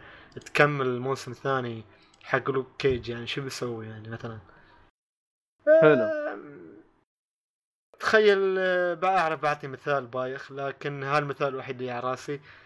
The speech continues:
Speaker 1: تخيل أنت رايح، آه، تبى تزرع زراعة.
Speaker 2: قول، قول اللي في قلبك.
Speaker 1: تر-، <laughs> تبى تروح تزرع زراعة. و
Speaker 2: زراعة.
Speaker 1: إيه، تبى تزرع
Speaker 2: حلو.
Speaker 1: زراعة.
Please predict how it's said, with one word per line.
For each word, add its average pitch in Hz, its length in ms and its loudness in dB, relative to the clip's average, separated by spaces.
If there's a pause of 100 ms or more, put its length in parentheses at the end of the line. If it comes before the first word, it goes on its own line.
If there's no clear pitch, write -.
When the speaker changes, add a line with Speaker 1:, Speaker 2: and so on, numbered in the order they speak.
(140)
Speaker 1:
تخيل 165 340 2
أنت 147 160 -10
رايح، 139 420 0
آه، 120 380 -8 (500)
تبى 143 140 -2
تزرع 131 380 -2
زراعة. 120 260 0
Speaker 2:
قول، 156 240 4 (140)
قول 160 200 2
اللي 131 160 -2
في 123 140 -4
قلبك. 110 280 -6 (800)
Speaker 1:
تر-، 147 300 0 (280)
<laughs> - 340 -14
تبى 160 120 4
تروح 151 220 0
تزرع 131 280 -2
زراعة. 110 480 -2 (1000)
و 127 800 0 (380)
Speaker 2:
زراعة. 117 360 2 (600)
Speaker 1:
إيه، 123 420 2 (140)
تبى 156 160 2
تزرع 143 300 -2
Speaker 2:
حلو. 135 100 6
Speaker 1:
زراعة. 143 460 2